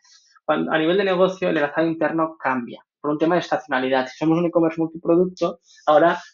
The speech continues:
que llegan Navidades, pues en caso que tengamos todo tipo de productos de mobiliario para, para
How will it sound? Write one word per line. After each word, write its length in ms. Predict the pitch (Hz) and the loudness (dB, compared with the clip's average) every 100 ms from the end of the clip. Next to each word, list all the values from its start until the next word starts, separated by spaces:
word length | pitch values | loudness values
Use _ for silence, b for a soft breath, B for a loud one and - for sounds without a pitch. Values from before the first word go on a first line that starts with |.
| _ | _
que 80 | - | 4
llegan 460 | 160 156 156 156 151 | 6 6 6 4 4
Navidades, 560 | 147 156 170 175 180 | 4 4 6 4 2
pues 260 | - 147 _ _ | -6 -14 _ _
en 180 | - 131 | -18 -14
caso 240 | 147 160 | -10 -4
que 180 | 151 143 | -2 -2
tengamos 440 | 143 156 151 139 - | -2 0 0 -2 -8
todo 140 | 143 | -12
tipo 180 | 151 151 | -4 -2
de 80 | 143 | 0
productos 480 | 151 147 _ 143 - | 0 -2 _ -16 -4
de 200 | 143 165 | -4 0
mobiliario 720 | 151 135 135 143 147 139 - _ _ _ | -2 0 2 4 4 0 -4 _ _ _
para, 560 | 131 127 127 127 127 _ | 0 2 2 0 -4 _
para 640 | 131 123 120 120 127 - | -6 -4 -4 -4 -6 -8